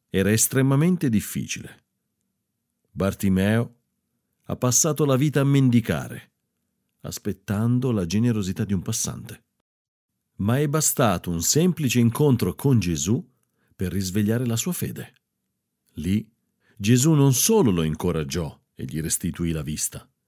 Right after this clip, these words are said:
ma gli restituì anche l'onore.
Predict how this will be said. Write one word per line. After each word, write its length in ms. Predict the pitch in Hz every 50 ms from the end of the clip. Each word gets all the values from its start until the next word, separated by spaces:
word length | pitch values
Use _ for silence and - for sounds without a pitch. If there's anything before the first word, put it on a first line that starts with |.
| _ _ _ _ _ _ _
ma 140 | _ 71 73
gli 200 | 71 69 78 87
restituì 720 | 78 80 78 - - - 82 71 - 76 73 80 95 - -
anche 320 | - 85 80 78 - - 85
l'onore. 560 | 80 92 104 95 82 65 62 64 - - _